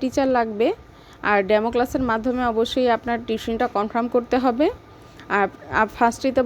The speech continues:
বলা হয়েছে ডেমো ক্লাস ভালো হলে অবশ্যই আপনার টিউশন কনফার্ম হয়ে যাবে। তাই বারবার বলে দেওয়া হচ্ছে যাতে আপনাদের ডেমো ক্লাসগুলো খুব ভালো হয়, সিনসিয়ারলিভাবে ডেমো ক্লাসগুলো দিয়ে থাকেন,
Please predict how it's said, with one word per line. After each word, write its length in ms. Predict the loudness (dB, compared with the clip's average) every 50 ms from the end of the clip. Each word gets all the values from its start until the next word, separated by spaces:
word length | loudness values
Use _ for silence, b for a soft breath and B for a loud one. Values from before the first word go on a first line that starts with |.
| 4
বলা 160 | 4 4 4 2 0
হয়েছে 240 | 0 -2 0 -2 -2 0
ডেমো 180 | 0 0 -2 -2
ক্লাস 180 | -2 0 -2 -2 -2 -2
ভালো 160 | -2 0 0 0 0
হলে 160 | 0 2 2 2 2 2
অবশ্যই 300 | 0 0 -2 0 0 0 0
আপনার 160 | -2 -4 -6 -4
টিউশন 240 | -6 -6 -4 -6 -4 0 0
কনফার্ম 320 | 0 0 0 -2 -2 -2 0
হয়ে 140 | 0 0 0 2
যাবে। 240 | 0 0 0 -2 -4 -6 -8 -12 B B B B B B B B 2
তাই 180 | 4 4 4 2 2 2
বারবার 340 | 2 2 2 2 0 0 0 0 0
বলে 160 | 0 0 0 0 2
দেওয়া 180 | 2 0 2 2 0
হচ্ছে 320 | 0 -2 -2 -2 -2 0 0 0 -2 -2 -2
যাতে 220 | -2 -2 0 0 -2 -2
আপনাদের 400 | -2 -4 -4 -2 0 0 0 0 -2 -6 B B B B B
ডেমো 260 | 0 2 2 2 2 2 2
ক্লাসগুলো 400 | 2 2 2 2 2 0 0 0 0 0
খুব 100 | -2 -2 -2 0 0
ভালো 220 | 2 2 2 2 0 2
হয়, 180 | 0 0 0 0 -2 -2
সিনসিয়ারলিভাবে 920 | -2 0 0 0 0 0 0 0 0 0 0 -2 -2 0 0 0 0 2 2 2 2
ডেমো 180 | 0 0 0 0 0
ক্লাসগুলো 360 | -2 -2 -2 -2 -2 0 0 0 2
দিয়ে 140 | 2 2 2 2
থাকেন, 240 | 0 -2 -2 -6 -8